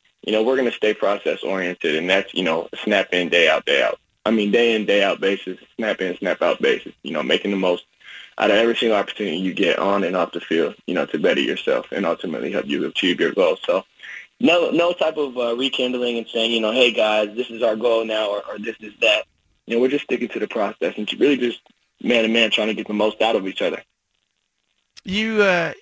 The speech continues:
Speaker 2: you know, I, I know that, you know, like, a Thursday night, a Friday night, it starts to gear down. I think the coaching staff kinda takes a light Thursday night. As a, as a player,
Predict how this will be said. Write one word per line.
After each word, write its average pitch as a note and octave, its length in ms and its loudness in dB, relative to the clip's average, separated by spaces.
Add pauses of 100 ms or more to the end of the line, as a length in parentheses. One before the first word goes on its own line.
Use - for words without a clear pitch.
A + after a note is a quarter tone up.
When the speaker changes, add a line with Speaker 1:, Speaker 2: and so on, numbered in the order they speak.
(120)
Speaker 2:
you F3+ 120 -4
know, F3 100 0
I, E3+ 240 -2 (160)
I F3+ 100 -2
know F#3 200 4
that, E3+ 220 2 (420)
you E3+ 140 -4
know, D#3+ 80 0
like, D#3 160 0
a D3+ 80 -2
Thursday E3+ 540 0
night, D#3+ 280 2
a D3 60 0
Friday D3+ 440 0
night, D3+ 440 0
it C#3+ 120 -8
starts - 300 0
to D#3+ 80 -6
gear D3 240 -2
down. C#3+ 280 2
I C#3+ 60 0
think C#3+ 160 -6
the C3+ 60 -6
coaching D3 360 -2
staff D3 340 2
kinda C#3 220 -4
takes C#3 240 -6
a C3 60 -10
light C#3 420 0
Thursday D3 400 0
night. C#3+ 280 0 (380)
As F3+ 180 4
a, F3 280 4
as F#3 180 0
a E3+ 140 2
player, D#3 720 0